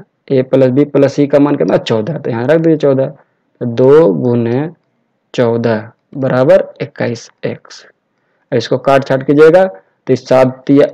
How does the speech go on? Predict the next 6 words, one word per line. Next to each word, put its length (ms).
इक्कीस 760
और 140
सात 280
दूना 280
का 200
चौदह। 540